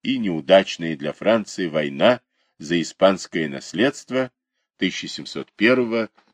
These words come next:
тысяча семьсот четырнадцатого годов. Все эти итоги века Людовика четырнадцатого свидетельствовали о том, что французский абсолютизм исчерпал свои исторические прогрессивные возможности.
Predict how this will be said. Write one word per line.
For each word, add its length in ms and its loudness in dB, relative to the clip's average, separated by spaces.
тысяча 280 -4
семьсот 400 -8
четырнадцатого 640 -12
годов. 400 -12
Все 460 4
эти 440 4
итоги 1000 6
века 560 2
Людовика 640 2
четырнадцатого 1160 0
свидетельствовали 920 -4
о 80 -4
том, 300 2
что 260 -6
французский 1000 -2
абсолютизм 1080 -4
исчерпал 840 0
свои 480 -6
исторические 1000 -6
прогрессивные 720 -4
возможности. 760 -12